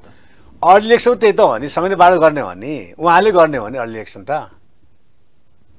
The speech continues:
Speaker 1: इलेक्सन भयो, कङ्ग्रेस
Speaker 2: उहाँले
Speaker 1: जान्छ।
Speaker 2: मधेस चुनाव गर्नलाई पनि उहाँसँग अधि-, अधिकार छ नि, गर्नु सक्नु पर्यो नि उहाँले। होइन, अहिले त उहाँ त बहुमत सरकार छ नि, अहिले हाने पनि हुन्छ नि उहाँले।
Speaker 1: मह्म।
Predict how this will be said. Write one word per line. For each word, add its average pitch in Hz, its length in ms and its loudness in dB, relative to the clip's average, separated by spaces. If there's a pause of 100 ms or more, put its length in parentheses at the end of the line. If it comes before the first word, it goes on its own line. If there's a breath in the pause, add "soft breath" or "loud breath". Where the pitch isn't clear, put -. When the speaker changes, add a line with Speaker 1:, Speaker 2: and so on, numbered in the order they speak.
Speaker 1:
इलेक्सन 180 280 -8
भयो, - 100 -4
कङ्ग्रेस 156 280 -8
Speaker 2:
उहाँले 180 200 2
Speaker 1:
जान्छ। 180 140 0
Speaker 2:
मधेस 196 120 4
चुनाव 190 200 -2
गर्नलाई 190 200 2
पनि 208 140 -2
उहाँसँग 190 340 0
अधि-, 175 220 -2
अधिकार 170 280 0
छ 151 100 -10
नि, 110 500 -14
गर्नु 151 220 -4
सक्नु 160 200 -8
पर्यो 190 160 -4
नि 185 60 -8
उहाँले। 127 320 -10 (1700)
होइन, 143 140 -12
अहिले 156 320 -8
त 156 40 -4
उहाँ 156 200 -2
त 143 60 -8
बहुमत 147 280 -4
सरकार 147 300 -6
छ 147 60 -10
नि, 135 60 -8
अहिले 135 240 -6
हाने 127 200 -4
पनि 175 140 -8
हुन्छ 117 180 -10
नि 107 80 -14
उहाँले। 101 380 -14 (460)
Speaker 1:
मह्म। 104 200 -20